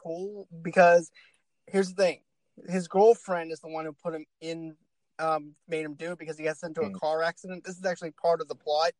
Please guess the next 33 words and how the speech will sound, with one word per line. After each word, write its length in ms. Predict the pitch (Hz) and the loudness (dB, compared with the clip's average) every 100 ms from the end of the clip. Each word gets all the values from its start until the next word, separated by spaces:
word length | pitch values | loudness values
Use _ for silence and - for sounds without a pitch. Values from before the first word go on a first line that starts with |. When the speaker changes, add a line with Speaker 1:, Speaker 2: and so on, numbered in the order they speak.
| _ _ _ - | _ _ _ -4
Speaker 1:
like, 140 | 151 | -4
in 60 | 147 | -6
the 80 | |
very 240 | 143 160 156 | -4 -2 -2
beginning. 540 | 151 143 147 170 180 - _ _ _ _ _ _ - | -8 -14 -12 -12 -14 -20 _ _ _ _ _ _ -8
I'm 120 | 170 | -8
just 120 | 175 | -6
giving 200 | 190 175 | -6 -6
you, 140 | 165 160 | -8 -10
paint, 300 | - 165 165 | -6 -2 0
Speaker 2:
Right. 100 | - | 0
Speaker 1:
painting 340 | 165 160 151 | -2 -8 -12
you 60 | 143 | -12
the 80 | 135 | -2
picture, 320 | 160 147 165 - - _ _ - | 0 0 -2 -4 -20 _ _ -2
uh, 240 | 165 156 147 | 2 2 0
per 140 | - | -8
se. 320 | 147 175 175 185 _ _ _ _ - 156 - | -2 0 0 -2 _ _ _ _ -18 -2 6
But 340 | 175 160 143 - _ _ _ _ | 6 6 0 -10 _ _ _ _
he's 220 | 190 190 | 0 4
in 100 | 208 | 4
this 260 | 208 185 - | 4 0 0
self-made 520 | - 208 202 208 196 | 6 6 6 -4 -6
Speaker 2:
Hmm. 60 | - - | -8 -14
Speaker 1:
ca-, 140 | 175 | -12
this 180 | 175 - | -14 -6
car 300 | - 190 165 | 2 4 2
that 100 | 151 | -2
can 140 | 170 | -12
drive 280 | 151 165 165 | -2 -2 0
itself. 540 | 151 - - 127 - _ _ - _ _ _ _ - | -4 -14 -10 -10 -12 _ _ -20 _ _ _ _ -10
It 120 | 190 | -8
malfunctions 880 | 196 202 208 - 220 208 - - 165 | -4 -2 -2 -2 -4 -4 -14 -18 -18